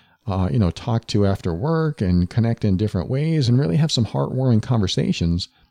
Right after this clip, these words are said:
I never considered them my friends, even though they were showing up in ways that a normal friend would.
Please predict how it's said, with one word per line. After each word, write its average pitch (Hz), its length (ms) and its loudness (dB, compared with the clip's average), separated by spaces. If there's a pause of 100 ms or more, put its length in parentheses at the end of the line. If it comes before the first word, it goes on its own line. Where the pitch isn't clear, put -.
(340)
I 127 100 -6
never 123 320 0
considered 120 500 0
them 104 160 4
my 90 160 4
friends, 110 540 2
even 123 340 4
though 95 220 4
they 110 120 2
were 135 120 2
showing 104 400 0
up 95 120 -2
in 90 140 2
ways 85 340 0 (300)
that 101 200 0 (140)
a 107 60 -2
normal 107 320 2
friend 98 560 -4
would. 139 400 -2